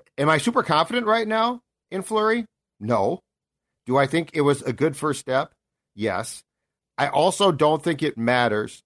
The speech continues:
how the goaltenders play, unless to what you're saying, the team in front of them gets their act together consistently. So, like, I don't think that it,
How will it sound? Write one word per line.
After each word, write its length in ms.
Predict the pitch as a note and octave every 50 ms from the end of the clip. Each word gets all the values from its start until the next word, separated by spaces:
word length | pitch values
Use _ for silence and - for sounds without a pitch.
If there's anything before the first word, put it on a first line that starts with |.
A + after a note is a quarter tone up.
| _ _ _ _ -
how 220 | - B2 C3+ C#3+
the 120 | C3 C3
goaltenders 600 | G#2 - A2 A2+ A#2 - C#3+ B2+ A#2+ A#2+ B2 B2 - _
play, 420 | - A#2+ A2+ G2+ F#2+ G2 G#2 G#2+ _ _ _ _ _ _ _ _ _ _ _ _ _ _ _ _ _ _ _ _ _ _ _ _ _ _ _ _ _ _ _ _ _ -
unless 440 | A#2+ B2 B2 B2 C3 C3+ C3 -
to 100 | - C#3
what 200 | B2+ A#2+ A2+ -
you're 280 | A2+ A2 A#2 B2 C3 C3
saying, 560 | B2 - A#2+ G#2+ G2+ G2 G2 G2 F#2+ F#2+ F#2 _ _
the 120 | G#2 G#2+ G2+
team 260 | - - C3 B2 A#2+
in 80 | A2
front 280 | G2 - - G#2+ G#2+ A#2
of 300 | B2 B2 A#2+ A#2 B2 B2+
them 420 | A#2+ B2+ B2+ C3+ C#3 D#3 E3 E3+ - _ -
gets 200 | - A#2 A2+ -
their 180 | - A#2+ A2 - -
act 240 | G#2+ G#2+ A2 - -
together 400 | B2+ A2+ A2+ A2+ A2 A2+ A2 G#2+
consistently. 800 | - A2+ F#2+ F#2 - G2 F2+ - - F2 - - E2 D#2 D#2 _ _ _ _ _ _ _ _ _ _ _ _ _ _ _ _ _
So, 140 | - C3 C3+
like, 200 | C#3+ C#3+ C#3 -
I 180 | C3 D3 F3
don't 280 | F#3 G3+ G3 F#3 D3+ -
think 260 | E3 D#3 D3+ B2+ -
that 260 | - C3+ B2 A#2+ B2 -
it, 140 | B2 A2+